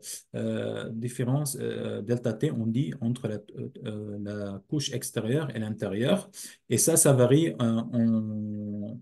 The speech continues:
en variant le, le, le chau-, le, la puissance de chauffage qu'on a imposée ici. Et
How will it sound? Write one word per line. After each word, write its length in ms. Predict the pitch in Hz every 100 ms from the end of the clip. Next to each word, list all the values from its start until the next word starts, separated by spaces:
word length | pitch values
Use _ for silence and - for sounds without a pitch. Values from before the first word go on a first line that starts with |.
| - _ 131
en 160 | 131
variant 520 | 120 131 135 143 160
le, 460 | 156 120 123 117 120
le, 280 | 113 113 117
le 160 | 113 117
chau-, 260 | - -
le, 340 | 117 110 110 113
la 140 | 113
puissance 400 | 127 139 156 139
de 80 | 123
chauffage 440 | - 127 143 -
qu'on 140 | 127 120
a 40 |
imposée 440 | 123 113 120 123
ici. 320 | 113 - 98 - _ - - _ _ _ -
Et 240 | 135 135